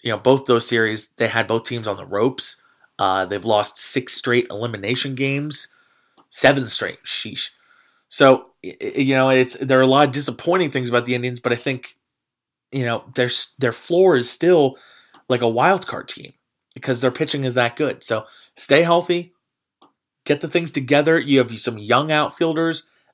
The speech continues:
They might be able to surprise people. I mean, if these outfielders add anything to their lineup, which has two M V P candidates,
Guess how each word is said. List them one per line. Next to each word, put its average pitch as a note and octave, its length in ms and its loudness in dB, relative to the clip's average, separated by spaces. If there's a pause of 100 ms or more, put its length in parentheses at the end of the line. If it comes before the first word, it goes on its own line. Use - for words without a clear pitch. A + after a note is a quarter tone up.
They B2+ 120 4
might B2+ 360 -2
be D#3 140 2
able D#3 180 0
to B2+ 140 0
surprise C#3+ 640 0
people. D#3 220 -2
I C#3 80 0
mean, A#2 240 -8
if A2+ 140 -10
these D#3 200 -4
outfielders A#2+ 680 0
add A#2 340 0 (140)
anything C#3 600 -4
to A#2 100 -6
their A2 160 -2
lineup, B2 460 -4 (720)
which A#2+ 180 -2
has B2 200 2
two D3+ 260 4
M C#3 120 0
V C#3 120 -4
P C3+ 220 -6
candidates, C3 800 -2